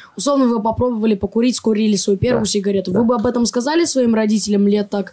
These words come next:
Speaker 2: Нет,
Speaker 1: в
Speaker 2: конечно.
Speaker 1: тринадцать-четырнадцать?
Speaker 2: Нет, конечно. Нет, конечно, нет.
Speaker 1: А
Speaker 2: Ну,
Speaker 1: почему?
Speaker 2: ну, как почему? Потому что я знал, что будет, что будет. Будет, э, применение физической силы. <laughs>
Speaker 1: А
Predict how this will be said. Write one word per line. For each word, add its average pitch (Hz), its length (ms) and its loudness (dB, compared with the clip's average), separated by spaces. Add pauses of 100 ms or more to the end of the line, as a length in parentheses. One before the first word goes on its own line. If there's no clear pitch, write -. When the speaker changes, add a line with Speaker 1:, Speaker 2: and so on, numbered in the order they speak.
(140)
Speaker 2:
Нет, - 120 -2
Speaker 1:
в - 40 -8
Speaker 2:
конечно. 240 180 2
Speaker 1:
тринадцать-четырнадцать? 190 840 -2
Speaker 2:
Нет, - 140 -4
конечно. - 360 -4 (120)
Нет, 76 320 0
конечно, - 380 -4
нет. - 300 -2
Speaker 1:
А - 40 -4
Speaker 2:
Ну, - 140 0
Speaker 1:
почему? 180 460 0 (340)
Speaker 2:
ну, 73 100 -2
как - 140 -4
почему? 60 260 -6
Потому 67 240 -4
что - 140 -6
я 71 100 0
знал, 82 220 -2
что - 120 -6
будет, 78 240 -2
что 85 120 -4
будет. 64 320 -2
Будет, 78 500 -4
э, 69 640 0
применение 80 480 0
физической 73 480 -6
силы. 95 340 -2
<laughs> - 40 -14
Speaker 1:
А 165 340 0